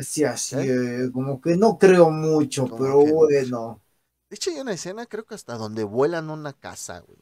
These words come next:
Speaker 2: si mal no recuerdo, güey.
Speaker 1: No me acuerdo eso.
Speaker 2: <laughs> Entonces, pues sí.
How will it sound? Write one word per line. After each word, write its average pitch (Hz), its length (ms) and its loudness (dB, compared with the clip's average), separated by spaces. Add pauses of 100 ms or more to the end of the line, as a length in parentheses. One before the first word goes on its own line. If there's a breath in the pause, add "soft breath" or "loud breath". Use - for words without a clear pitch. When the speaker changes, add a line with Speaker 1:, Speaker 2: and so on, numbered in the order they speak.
(220)
Speaker 2:
si 113 120 -12
mal 113 200 -8
no 147 100 -4
recuerdo, 104 800 -10
güey. 76 180 -16
Speaker 1:
No 131 260 -8
me 131 80 -4
acuerdo 113 460 -4
eso. - 260 -12
Speaker 2:
<laughs> - 360 -20
Entonces, 123 520 -12
pues 135 160 -16
sí. 202 220 -14